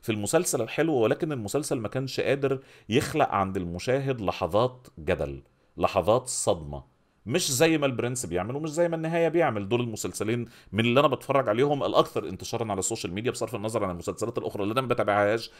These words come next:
اللي طبعًا مسيطرة بشكل كبير وليها صدى كويس، والقائمين عليها عارفين يخلقوا اللحظات دي. ممكن نقول إن الفتاوى تأخر شوية في قدرته على إنه يعمل ده،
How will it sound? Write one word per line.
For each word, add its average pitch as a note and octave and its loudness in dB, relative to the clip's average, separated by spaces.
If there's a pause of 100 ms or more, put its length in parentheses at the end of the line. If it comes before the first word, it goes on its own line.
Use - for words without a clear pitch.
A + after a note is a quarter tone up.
(120)
اللي F#2 -2
طبعًا C3 6
مسيطرة A#2+ 2
بشكل G#2+ -6
كبير G2+ -2
وليها A#2+ 2
صدى A#2+ -2
كويس، A2+ 0 (240)
والقائمين B2+ 0
عليها C#3+ 0
عارفين C3+ 0
يخلقوا C#3 2
اللحظات F2+ -4
دي. D2 -14 (640)
ممكن G3+ 6
نقول F3 6
إن F#3 0
الفتاوى E3+ 4
تأخر F3+ 6
شوية D#3+ 4
في E3+ -4
قدرته C#3 2
على A#2 4
إنه G#2+ -2
يعمل A#2+ -2
ده، A#2+ 2